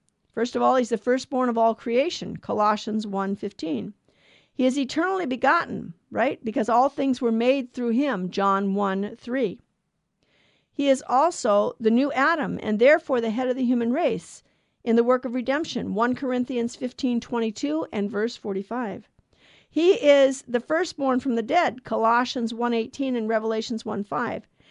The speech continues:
And therefore he is the head of all those who have reached heaven and all those who are waiting their future resurrection, One Corinthians fifteen twenty and twenty-three. And finally, he is the firstborn among many brethren,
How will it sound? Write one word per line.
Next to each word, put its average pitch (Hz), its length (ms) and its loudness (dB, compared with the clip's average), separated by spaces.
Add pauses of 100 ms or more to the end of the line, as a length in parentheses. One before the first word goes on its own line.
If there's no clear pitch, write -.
(180)
And 226 160 2
therefore 302 440 6
he 262 180 0
is 240 140 2
the 233 100 -2
head 277 240 -2
of 262 140 0
all 277 280 2
those 214 520 0 (260)
who 208 80 2
have 208 220 2
reached 294 400 -4
heaven 196 460 -4
and 208 180 -6
all 269 260 2
those 226 280 0
who 233 100 -4
are 220 120 2
waiting 226 500 0
their 185 140 -2
future 247 420 -6
resurrection, 202 760 -4 (320)
One 254 320 2
Corinthians 240 580 -2
fifteen 226 380 -6
twenty 240 340 -2
and 208 120 -4
twenty-three. 196 680 -6 (460)
And 220 180 -2
finally, 320 440 0
he 277 140 2
is 233 120 2
the 220 100 -4
firstborn 240 640 -2
among 196 320 -2
many 240 240 0
brethren, 202 640 0